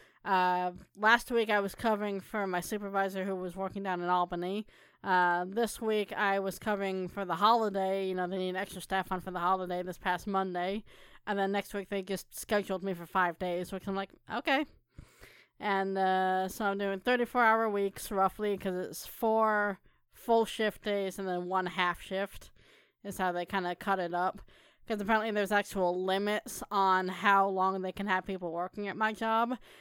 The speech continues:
And apparently, from the way I understand, I've heard, uh, some of the supervisors t-, talking about this.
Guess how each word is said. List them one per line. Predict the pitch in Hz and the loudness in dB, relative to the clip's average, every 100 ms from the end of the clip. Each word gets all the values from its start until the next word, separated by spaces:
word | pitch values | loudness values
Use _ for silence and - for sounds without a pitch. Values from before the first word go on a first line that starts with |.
| _ - | _ -4
And | 208 | -4
apparently, | 196 208 202 226 208 | 0 2 2 0 -4
from | 196 226 226 | -4 -2 -2
the | 226 | 2
way | 247 | 4
I | 330 349 | 6 6
understand, | 330 302 - 262 | 4 0 0 2
I've | 220 214 - | 4 4 2
heard, | 247 269 285 | 2 4 4
uh, | 277 233 220 | 2 4 4
some | 214 233 | 0 -4
of | 220 | -6
the | |
supervisors | - 214 214 226 208 208 190 - | -8 -8 -2 -2 -2 -6 -8 -14
t-, | - _ - | -20 _ -6
talking | 208 202 - 220 | 2 2 2 0
about | 220 220 | 2 2
this. | 240 226 220 | 0 -4 -4